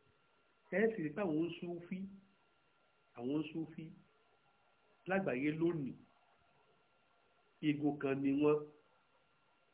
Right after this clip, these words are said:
nínú igun tí máa ń bọ sàréè. Tí wọ́n bá láwọn lọ sí Kaula, kí ni wọ́n lọ sí ńbẹ̀? Wọ́n lọ bọ sàréè ni. Lórí social media, ǹjẹ́ òní mo rí obìnrin kan, obìnrin kan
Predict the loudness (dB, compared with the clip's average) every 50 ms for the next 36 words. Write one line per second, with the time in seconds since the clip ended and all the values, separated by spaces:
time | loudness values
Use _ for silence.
0 | _ _ _ _ _ _ _ _ _ _ _ -2 0 0 2 2 2 2 0 0
1 | -2 -4 -4 -4 -4 -4 -4 -4 -2 0 0 0 0 -2 -4 -4 -4 -4 -4 -4
2 | -6 -10 -12 -10 -6 -2 0 2 2 2 2 0 -2 -4 -10 -16 -20 -20 -20 _
3 | _ _ _ _ _ _ _ _ _ _ -20 -20 _ _ _ _ -20 -20 -20 _
4 | 0 2 4 6 6 6 6 4 4 4 4 4 4 2 2 0 -2 -6 -4 -2
5 | -2 0 0 -2 -2 -4 -6 -6 -8 -14 -20 _ _ _ _ _ _ _ _ _
6 | _ _ _ _ _ _ _ _ _ _ -4 0 2 4 4 6 6 4 4 4
7 | 2 0 0 0 0 -2 -4 -12 -10 _ -2 0 2 2 0 0 0 -2 -2 -2
8 | -2 -2 -2 0 0 -2 -2 -4 -6 -10 -14 -18 -20 _ _ _ _ _ _ _
9 | _ _ _ _ _ _ _ _ _ _ _ _ _ _ _ _ _ _ _ _
10 | _ _ _ _ 2 4 6 6 4 4 0 0 2 2 2 2 2 0 0 0
11 | 0 0 0 0 0 0 2 0 0 0 -2 -2 -2 -4 -4 -4 -4 -4 -2 -4
12 | -4 -4 -4 -4 -4 -4 -4 -4 -6 -8 -10 -14 -18 _ _ _ _ _ _ _
13 | _ _ _ _ _ _ _ _ _ _ _ _ _ -16 -10 -6 -4 -4 -4 -4
14 | -4 -6 -6 -4